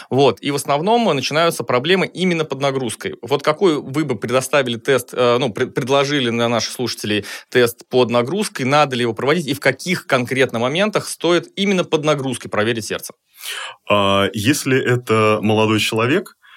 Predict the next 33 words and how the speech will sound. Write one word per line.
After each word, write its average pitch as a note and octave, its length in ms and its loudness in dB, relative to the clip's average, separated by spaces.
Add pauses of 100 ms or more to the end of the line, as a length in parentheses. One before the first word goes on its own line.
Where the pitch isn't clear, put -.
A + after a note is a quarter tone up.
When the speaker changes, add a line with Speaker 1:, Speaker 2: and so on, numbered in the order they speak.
(160)
Speaker 2:
там, D2+ 280 -6 (100)
двадцати A2+ 400 -4
пяти A#2 300 -2
лет, D#2+ 340 -6 (460)
а, F2+ 520 0
у G#2+ 100 -4
него A2 240 0
нет A#2+ 200 0
избыточного F#2+ 600 -4
веса, F2 640 -8
ему A2 240 2
не A#2 100 2
нужен E2+ 380 -2
с-, - 320 -8
а, D#2+ 240 -8
стресс-тест - 680 -6
под E2 140 -8
нагрузкой, E2 560 -8
это - 80 -14
абсолютно G2+ 420 -6
лишнее. - 560 -6 (140)
Ну, D3 180 -2
то A2+ 140 -4
есть, - 120 -6
э, - 480 -20 (280)
окей, G#2+ 260 0
можно B2 360 0
сделать, C3 460 0
но A#2+ 80 0
это A#2+ 140 -2
просто A#2+ 320 -6
потратить F#2+ 480 -2
деньги. D2+ 360 -8